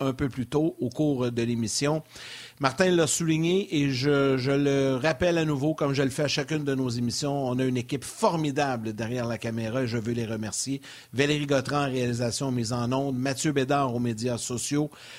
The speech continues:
toute l'équipe de production en régie à R D S, Anouk Grignon-Langlais, toute l'équipe de Sport trente dans la salle des nouvelles.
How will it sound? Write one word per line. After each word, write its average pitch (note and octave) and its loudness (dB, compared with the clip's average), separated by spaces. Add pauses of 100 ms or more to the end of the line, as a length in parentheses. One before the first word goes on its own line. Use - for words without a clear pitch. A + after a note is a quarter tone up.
(440)
toute F#3 4
l'équipe D#3+ 0
de D3 2
production C3+ 0
en C3+ 2
régie B2 -2
à A#2+ -2
R A#2+ -4
D A#2+ -2
S, C3+ 0
Anouk C#3+ -2
Grignon-Langlais, C3+ 0
toute C3 -6
l'équipe B2+ -6
de A2 -4
Sport A#2+ -2
trente C3+ -2
dans A#2 -2
la A2+ -4
salle B2+ -2
des G#2+ -4
nouvelles. B2+ 0